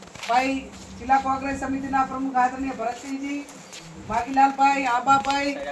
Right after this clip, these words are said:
પથુભાઈ, નગરપાલિકાના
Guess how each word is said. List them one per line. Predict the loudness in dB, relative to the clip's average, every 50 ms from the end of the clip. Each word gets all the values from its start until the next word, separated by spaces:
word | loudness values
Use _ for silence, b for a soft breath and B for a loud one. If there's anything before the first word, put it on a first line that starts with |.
| -10 -4 -4
પથુભાઈ, | -2 -2 -2 -4 -4 -2 0 0 2 2 0 -2 -4 -8 -14 -18 -18 -20 -20 -18 -16 -16 -16 -14 -14 -14 -14 -12 -14 -14 -14 -10 -2
નગરપાલિકાના | -2 -2 0 0 -2 0 2 2 2 2 0 -2 -2 -2 0 0 0 -2 -2